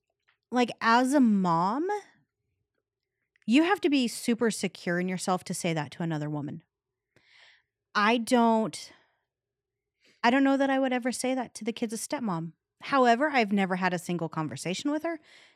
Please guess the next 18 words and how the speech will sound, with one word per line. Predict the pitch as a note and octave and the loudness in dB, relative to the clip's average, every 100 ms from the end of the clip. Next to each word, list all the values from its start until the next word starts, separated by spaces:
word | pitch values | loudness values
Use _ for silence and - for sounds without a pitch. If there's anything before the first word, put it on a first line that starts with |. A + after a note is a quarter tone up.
| - | -6
never | F#3 F3 | -4 -2
had | E3 F3 | -2 -2
a | E3 | -4
s-, | - - | -8 -8
you | F3 | -6
know, | D#3 | -6
said | - A#3+ | 2 2
a | F#3 | 4
single | C4 A3 F#3 | 2 2 4
word | F4 B3 | 2 2
to | F3 C#3+ | -4 -8
her. | - - _ _ - - - - | -10 -16 _ _ -20 -20 -20 -6
Um, | A3+ G#3 F3+ E3+ D#3 D#3+ _ _ _ _ _ _ _ | -2 0 0 -2 -4 -8 _ _ _ _ _ _ _
so | - C#4 | -2 2
that's | A#3 G#3+ - - - _ - | 4 2 -2 -14 -18 _ 0
different. | B3 E3 - _ _ _ | 0 -2 -10 _ _ _
Um, | G#3+ G3 F3 D#3 D#3 D#3 _ _ _ _ _ _ _ _ _ _ _ _ _ _ - | -6 -2 -2 -4 -8 -12 _ _ _ _ _ _ _ _ _ _ _ _ _ _ -2
but | B3 A3 E3+ | 0 2 -2